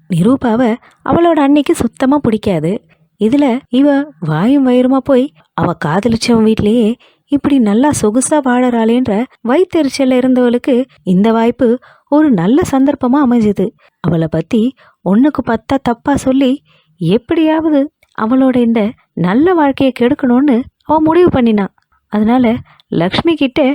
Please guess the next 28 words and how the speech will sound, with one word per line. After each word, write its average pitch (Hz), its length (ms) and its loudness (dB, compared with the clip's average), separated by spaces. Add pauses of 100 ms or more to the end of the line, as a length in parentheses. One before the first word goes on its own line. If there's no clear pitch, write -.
(300)
அவளை 320 280 -2
பத்தி 320 280 0 (360)
தப்பு 339 240 -2
தப்பா 302 300 -2
சொல்லி 269 320 0
வச்சா. 208 300 -2 (480)
நிரூபா 262 460 0 (260)
என் 214 220 0
நாத்தனார் 240 500 0
தான், 233 200 -2 (260)
அவன் 220 240 -2
நடத்த 226 320 -2
சரியில்லாதவன் 277 840 0
கூட 320 160 -2
எனக்கு 240 260 0
தெரியும். 208 420 -2 (380)
ஏற்கனவே 269 640 0 (380)
ரெண்டு 262 280 2
வாட்டி 294 260 -2
கல்யாணம் 262 460 0
ஆயிடுச்சு. 208 400 -2 (460)
இவன் 185 220 -2
நடத்தைய 240 360 -2
பார்த்து 269 320 -2 (420)
அவங்க 320 280 0
அவளை 311 260 2
ரொம்ப 294 260 0
கண்டிச்சாங்க. 294 580 0